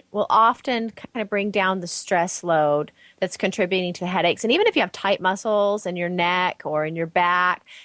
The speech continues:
that deep breathing really delivers good, you know, good stuff to the whole body that causes you to calm down all over in the body, calms the stress down in the body, and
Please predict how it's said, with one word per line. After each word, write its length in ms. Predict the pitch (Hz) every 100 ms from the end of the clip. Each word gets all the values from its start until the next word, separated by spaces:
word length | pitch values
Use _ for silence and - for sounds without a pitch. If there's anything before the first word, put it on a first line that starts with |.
| _
that 180 | 214 202
deep 240 | 254 302
breathing 720 | 208 247 277 285 185 160 170
really 320 | 185 247 294 254
delivers 640 | 233 196 185 185 190 -
good, 180 | 247 240 - -
you 120 | - 226
know, 500 | 208 190 185 180 - _ _ _ -
good 180 | 240 -
stuff 360 | - 226 -
to 120 | - 202
the 100 | 185
whole 220 | 220 220
body 680 | 196 214 233 214 165 156 170 - - _
that 140 | 165 -
causes 800 | - 220 208 208 208 185 185 -
you 560 | 185 185 202 185 175 180
to 180 | - 180
calm 440 | - 269 233 226
down 380 | 214 214 196 185
all 340 | - 185 185 175
over 480 | 175 170 139 - - _
in 100 | 170
the 40 | 170
body, 360 | 165 135 120
calms 360 | 113 208 202 202
the 100 | -
stress 640 | 180 - 190 160 175 - - -
down 220 | 170 160
in 80 | 165
the 40 |
body, 400 | 160 156 151 160 - - - _
and 680 | 175 180 180 180 180 175